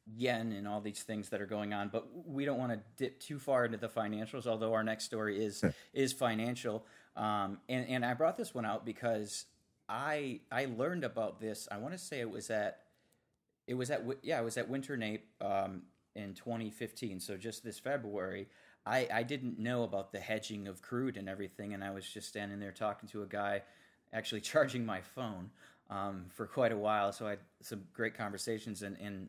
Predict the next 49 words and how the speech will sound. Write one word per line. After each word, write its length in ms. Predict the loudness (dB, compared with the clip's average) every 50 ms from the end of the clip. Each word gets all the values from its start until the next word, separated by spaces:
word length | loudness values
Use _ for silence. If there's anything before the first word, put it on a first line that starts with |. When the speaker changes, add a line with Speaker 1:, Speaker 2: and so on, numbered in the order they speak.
| -12 -10
Speaker 1:
and 160 | -8 -6 -4
one 120 | -4 -4
of 40 | -4
the 80 | -4 -2
guys, 400 | 0 0 2 0 -2 -4 -10 -10 -8
this 180 | -8 -8 -8 -8
is 100 | -10 -12
exactly 380 | -8 -6 -4 -4 -4 -4 -6
what 160 | -4 -4 -4
his 100 | -6 -6
firm 360 | -8 -6 -4 -4 -4 -4 -4 -2
did. 280 | 0 0 0 0 0 -6 -14 -20 -20 -20 -20 -20 -20 _ -4
And 180 | -2 -2 0
so 400 | 0 2 2 4 4 4 2 -2 -6 -12 _ _ _ _ _
educate 420 | 2 2 2 0 -2 -4 -2 -2 -2
us 160 | -2 -4 -4
a 20 |
little 160 | -4 -4 -2
bit 160 | 0 0 0 0
about 300 | 2 2 0 0 0 0
hedging. 380 | -2 -4 -4 -4 -8 -10 -12 -14 _ _ _ _ _ _ _ _ _ -20 -20 -20 -18 -18 -20 -20 -20 _ 4
Speaker 2:
Yeah, 140 | 6 6 6
so 260 | 8 8 10 10 10 8 6 4
the 140 | 2 4 6
easiest 400 | 10 12 12 12 12 12 10 12
way 100 | 10 10
to 60 | 12
think 160 | 10 8 8 8
about 240 | 8 8 8 6
hedging 480 | 6 6 6 6 6 6 4 2 0 0 -2
is 160 | -4 -2 2
think 160 | 4 6 8 10
about 240 | 10 10 10 10
insurance. 500 | 8 6 8 6 6 6 6 6 4 2
So, 120 | 6 8 8
you 140 | 10 12 12
know, 80 | 12
you 100 | 12 12
have 120 | 10 8 6
car 240 | 10 12 12 12
insurance, 380 | 12 10 8 6 6 6 4 6
house 280 | 6 8 8 10 8 6
insurance. 460 | 4 6 8 8 8 8 6 2 -2 -8 -10 -10 -10 -10 -12 -16 -20 -2 8 10
Well, 200 | 12 12 12 10 6 8
your 140 | 10 10 10
house 420 | 10 10 8 8 8 8 8 6 6
insurance 580 | 6 6 8 8 8 8 6 4 2 -2 -6 -8 -12 -16 -18 -20 -20 -20 4 6
is 220 | 8 8 8 6 6 8
actually 460 | 10 10 10 10 6 4 2 2 2